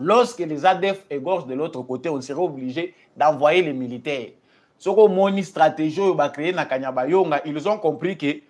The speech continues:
biso toza décisif te, biso tozo zela décision ya communauté internationale. Ce malgré far D C azali na ye kobunda bitumba, aza koboma ba militaire rwandais,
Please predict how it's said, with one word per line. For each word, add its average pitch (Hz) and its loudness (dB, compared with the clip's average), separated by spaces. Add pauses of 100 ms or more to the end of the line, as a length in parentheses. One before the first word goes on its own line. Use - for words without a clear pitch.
(240)
biso 233 4
toza 185 4
décisif 160 -2 (120)
te, 147 -2
biso 190 -2
tozo 180 0
zela 135 -4
décision 156 0
ya 147 4
communauté 143 -2 (340)
internationale. 160 2 (400)
Ce 185 2
malgré 190 6
far 226 4
D 208 8
C 214 2
azali 175 4
na 175 2
ye 190 2
kobunda 147 -4
bitumba, 135 -2 (240)
aza 151 4
koboma 151 -2
ba 143 0
militaire 147 0
rwandais, 143 -2